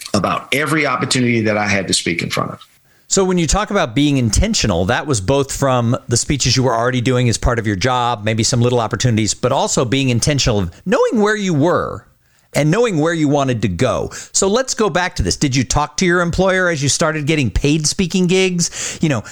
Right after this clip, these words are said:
Speaker 2: how, how did you make that transition so that you could do both? And, and, and where were you the most intentional to move that needle forward?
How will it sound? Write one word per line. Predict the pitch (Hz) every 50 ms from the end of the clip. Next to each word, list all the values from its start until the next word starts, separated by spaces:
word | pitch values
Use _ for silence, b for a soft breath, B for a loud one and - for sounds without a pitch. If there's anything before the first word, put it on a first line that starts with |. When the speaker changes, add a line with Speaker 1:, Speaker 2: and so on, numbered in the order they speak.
| B B
Speaker 2:
how, | - - 165 165 165 156 - -
how | - - 170 190
did | 208 220 208 156 131
you | 151 160 147
make | 139 143 156 151
that | - 147 165 156 143 -
transition | - 139 131 127 117 131 156 - - 135 101
so | 90 - - - 190 196 202
that | 170 170 -
you | 147 135 120
could | - - 113
do | 95 110 107
both? | 90 85 101 92 87 92 90 - - - - - - - -
And, | 117 117 117 123
and, | - 139 135 123 127 120 -
and | 139 120 117 117 107
where | 120 143 160 170
were | 156 147 135 131 123
you | 117 110 110 104
the | 92 104
most | 95 101 110 117 110 - -
intentional | 113 98 90 - - 120 110 - - 95 82 82
to | - -
move | 104 104 107 95
that | 98 98 95 -
needle | 101 92 90 85 80
forward? | - 110 92 80 67 62 57